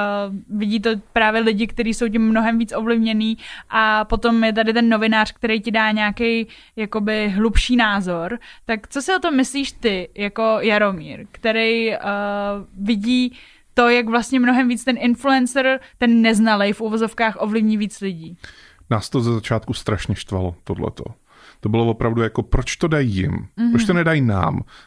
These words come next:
Speaker 2: My, který o tom jako děláme to x let, prostě jsme v tom dobrý. Proč to nedají nám? Proč to dají tady tomu jako PewDiePieovi, jo? Ale postupem času, jak se vykrystalizovala ta scéna,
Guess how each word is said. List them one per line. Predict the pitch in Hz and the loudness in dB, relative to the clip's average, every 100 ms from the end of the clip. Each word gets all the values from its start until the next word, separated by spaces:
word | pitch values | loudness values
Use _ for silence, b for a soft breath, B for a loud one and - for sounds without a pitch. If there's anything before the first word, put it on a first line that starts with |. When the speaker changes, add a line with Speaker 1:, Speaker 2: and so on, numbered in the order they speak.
| B | B
Speaker 2:
My, | 117 123 | 0 2
který | 123 120 113 | 0 0 0
o | 113 | 0
tom | 120 | 0
jako | 110 123 | 0 0
děláme | 110 107 110 107 | 2 2 2 0
to | - - | -2 -4
x | - - - | -6 -6 0
let, | 104 98 | 0 0
prostě | - 104 - 107 | -4 -6 -4 -6
jsme | 101 107 | -4 -6
v | - | -4
tom | 110 104 | -2 0
dobrý. | 101 104 101 101 B B - | 0 0 0 -4 B B -4
Proč | 135 | -2
to | - | 0
nedají | 170 135 113 | 0 2 0
nám? | 87 82 | 0 -2
Proč | 104 | -4
to | - | -2
dají | 143 127 | 0 0
tady | 123 120 | 0 0
tomu | 120 117 | 2 0
jako | 107 127 | 0 2
PewDiePieovi, | 117 107 107 104 95 95 98 | 2 2 0 0 2 0 -2
jo? | 98 - - B B B B B B - | -4 -8 -16 B B B B B B -2
Ale | 110 127 143 - _ _ _ _ - | 0 2 0 -6 _ _ _ _ -4
postupem | 123 - 156 156 | -2 0 0 0
času, | 143 156 | 0 -2
jak | 139 | 0
se | 156 | -2
vykrystalizovala | 127 131 127 - 127 127 123 123 | -2 -2 -2 0 0 2 0 -2
ta | - | -4
scéna, | - - 95 87 87 175 | -4 -2 0 0 -2 -6